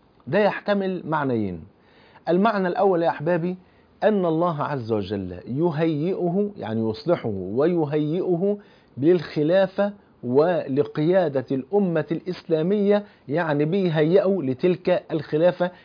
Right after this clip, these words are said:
إن يكون خليفة على كل المسلمين بفضل الله. والمعنى الثاني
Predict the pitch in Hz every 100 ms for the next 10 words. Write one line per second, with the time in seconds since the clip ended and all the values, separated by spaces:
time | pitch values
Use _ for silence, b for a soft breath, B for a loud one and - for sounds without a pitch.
0 | - 120 123 180 - 147 156 220 214 147
1 | 139 127 175 170 135 127 - 135 160 160
2 | B B - 117 151 113 101 90 82 b
3 | b b - 196 226 233 185 160 - 175
4 | 175